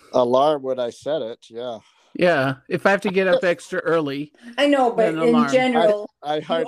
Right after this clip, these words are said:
Speaker 3: always
Speaker 1: ever
Speaker 3: have to
Speaker 1: sleep
Speaker 3: set
Speaker 1: through
Speaker 3: an
Speaker 1: my
Speaker 3: alarm,
Speaker 1: alarm.
Speaker 3: or does
Speaker 1: <laughs>
Speaker 3: your body just naturally wake up early? If you had to get up early, do you have to set an alarm, or do you,
Speaker 2: Yeah,
Speaker 3: does your
Speaker 2: I
Speaker 3: body
Speaker 2: do.
Speaker 3: just,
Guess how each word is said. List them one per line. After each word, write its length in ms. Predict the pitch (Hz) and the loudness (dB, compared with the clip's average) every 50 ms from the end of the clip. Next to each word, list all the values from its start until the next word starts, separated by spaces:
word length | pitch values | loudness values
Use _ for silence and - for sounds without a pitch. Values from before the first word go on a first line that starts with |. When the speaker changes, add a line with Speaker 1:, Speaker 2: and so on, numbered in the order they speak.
| - 151 | -4 -4
Speaker 3:
always 180 | 151 - - - | -4 -4 -6 -6
Speaker 1:
ever 80 | 143 185 | -8 -10
Speaker 3:
have 140 | 247 240 | -10 -10
to 80 | - 233 | -10 -10
Speaker 1:
sleep 120 | 151 143 | -10 -8
Speaker 3:
set 140 | - 240 226 | -8 -6 -6
Speaker 1:
through 140 | 180 139 123 | -6 -6 -4
Speaker 3:
an 40 | 127 | -4
Speaker 1:
my 120 | 127 123 | -4 -4
Speaker 3:
alarm, 160 | 120 117 113 | -4 -4 -6
Speaker 1:
alarm. 240 | 110 107 113 117 123 - | -6 -8 -8 -10 -12 -12
Speaker 3:
or 140 | 226 220 208 | -14 -12 -12
does 240 | - 220 208 - - | -10 -12 -12 -12 -10
Speaker 1:
<laughs> 0 | |
Speaker 3:
your 140 | 208 196 - | -10 -10 -10
body 520 | - - 208 208 214 220 208 208 202 190 _ | -10 -10 -12 -10 -10 -12 -12 -14 -18 -20 _
just 300 | _ 202 202 196 - - 202 202 196 | _ -20 -18 -18 -14 -14 -14 -14 -14
naturally 540 | 202 196 196 196 - - 196 185 180 175 170 | -16 -18 -18 -18 -20 -20 -20 -18 -18 -18 -18
wake 240 | 175 185 180 - | -18 -20 -16 -14
up 160 | 180 170 165 - | -14 -14 -14 -14
early? 380 | 160 147 147 _ _ _ _ _ _ _ _ _ _ _ _ _ _ _ _ _ _ _ _ _ _ _ _ _ _ _ _ _ _ | -18 -20 -20 _ _ _ _ _ _ _ _ _ _ _ _ _ _ _ _ _ _ _ _ _ _ _ _ _ _ _ _ _ _
If 140 | 202 196 - | -16 -16 -14
you 140 | 220 220 285 | -16 -14 -12
had 180 | 269 220 220 214 | -12 -12 -12 -12
to 60 | 214 | -14
get 160 | 190 190 208 202 | -12 -10 -10 -10
up 180 | 202 196 - | -10 -10 -12
early, 280 | 202 175 170 170 170 170 | -12 -12 -12 -14 -16 -18
do 100 | 160 180 | -14 -10
you 60 | 185 | -10
have 120 | 190 190 190 | -10 -10 -12
to 80 | - | -16
set 200 | - - 196 185 | -18 -16 -14 -14
an 80 | 180 175 | -14 -14
alarm, 560 | 165 156 165 170 180 190 208 226 240 254 247 - _ _ _ _ _ _ | -16 -14 -12 -12 -12 -12 -12 -14 -14 -16 -18 -20 _ _ _ _ _ _
or 220 | 190 196 196 185 | -10 -10 -10 -10
do 140 | 185 - 180 | -12 -16 -18
you, 340 | 180 185 185 185 180 170 - _ _ _ _ | -16 -14 -14 -14 -14 -14 -18 _ _ _ _
Speaker 2:
Yeah, 200 | - 156 120 113 | -4 -4 -2 -2
Speaker 3:
does 140 | 196 185 180 | -4 -6 -8
your 100 | 185 180 - | -10 -10 -4
Speaker 2:
I 180 | 185 175 180 185 | -2 0 0 2
Speaker 3:
body 20 | |
Speaker 2:
do. 140 | 170 170 151 131 | 2 2 0 0
Speaker 3:
just, 420 | - - - - - - - _ | -2 -6 -10 -14 -20 -20 -20 _